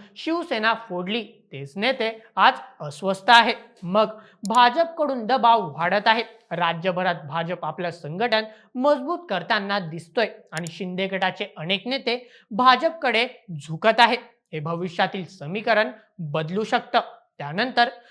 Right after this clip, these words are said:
अजित पवार गटाचं महायुतीत येणं. अजित पवारांच्या आगमनामुळे समीकरण अजून गुंतागुंतीची झाली आहे, कारण त्यांचा गट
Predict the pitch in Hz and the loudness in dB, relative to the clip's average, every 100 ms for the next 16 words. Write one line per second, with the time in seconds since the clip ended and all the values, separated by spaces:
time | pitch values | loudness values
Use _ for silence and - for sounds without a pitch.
0 | _ _ 269 262 381 - 302 294 240 190 | _ _ 2 2 -4 0 2 2 2 -2
1 | 180 254 247 226 202 190 175 247 254 180 | 2 2 2 -2 -2 -6 0 0 0 -4
2 | 214 - _ - 165 170 175 208 208 - | -8 -10 _ -12 -8 -4 -2 -2 -4 -10
3 | _ _ _ _ 247 269 359 277 240 269 | _ _ _ _ 0 2 -4 -2 2 2
4 | 240 208 233 - 160 170 175 170 151 151 | 0 -2 -2 -2 -8 -8 -8 -6 -6 -6
5 | 254 269 247 - _ - 160 185 214 208 | -2 0 -2 -8 _ -10 -6 -4 0 0
6 | 190 - 254 285 339 202 190 175 240 214 | 0 -6 -6 -6 -8 -8 -8 0 0 0
7 | 185 170 247 - 233 247 _ 180 - 165 | -6 -8 -8 -6 -10 -12 _ -16 -8 -2
8 | 180 226 214 220 - _ _ 175 175 262 | 0 4 4 2 -8 _ _ -2 0 0
9 | 302 _ _ - 277 285 349 247 294 | -2 _ _ 0 0 0 -4 0 -2